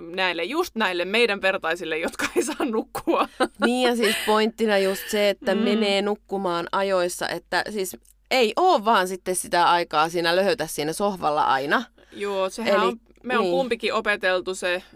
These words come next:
Speaker 1: että me ollaan menty aikaisemmin nukkumaan.
Speaker 2: Niin.
Speaker 1: Mm.
Speaker 2: Ja sitten, että toki jos on, niin kuin, superhyviä yöunia takana, niin voithan sä joskus sen vähän laistaa, mutta en mä voi, niin kuin, ajatella, että mä valvoisin miehen kanssa, kun hän tarvii vähemmän unta,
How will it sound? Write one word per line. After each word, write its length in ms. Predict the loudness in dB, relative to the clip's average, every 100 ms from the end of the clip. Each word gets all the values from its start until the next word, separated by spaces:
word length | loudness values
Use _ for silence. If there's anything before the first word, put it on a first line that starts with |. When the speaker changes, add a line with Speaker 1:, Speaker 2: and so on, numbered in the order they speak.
| -12
Speaker 1:
että 220 | -10 -6
me 100 | -6
ollaan 200 | -4 -4
menty 280 | -6 -8 -4
aikaisemmin 480 | -4 -6 -10 -12 -14
nukkumaan. 400 | -14 -4 0 2
Speaker 2:
Niin. 220 | 0 -2 -8
Speaker 1:
Mm. 460 | -10 -8 -8 -12 -16 _ _ _ _
Speaker 2:
Ja 80 | -10
sitten, 280 | -8 -6 -6
että 200 | -6 -8
toki 340 | -6 -6 -2 -2
jos 220 | -2 -2
on, 200 | -4 -2
niin 220 | -2 -2
kuin, 380 | 0 -2 -2 -4
superhyviä 720 | -6 -4 -2 -2 -2 -2 0
yöunia 580 | 0 0 0 -2 -4 -4
takana, 480 | -4 -2 0 2 0
niin 240 | -2 -4 -4 -8 -12 -10
voithan 400 | -4 -4 -4 -6
sä 120 | -4
joskus 480 | -2 -2 -4 -8 -6
sen 200 | -4 -4
vähän 240 | -2 -2
laistaa, 400 | 0 0 -2 -4
mutta 140 | -4 -4 -2
en 140 | -2
mä 280 | 0 0 2
voi, 180 | 2 0
niin 200 | -2 -2
kuin, 120 | 0
ajatella, 460 | 2 0 -2 -4 -4
että 220 | -4 -8 -8 -20 -20 -4
mä 160 | 0 4
valvoisin 460 | 4 2 -2 0
miehen 340 | 2 2 0 0
kanssa, 220 | -2 -2
kun 120 | -4
hän 240 | -2 -2
tarvii 340 | 0 0 0 0
vähemmän 420 | 0 -2 -2 -4
unta, 340 | -4 -2 -2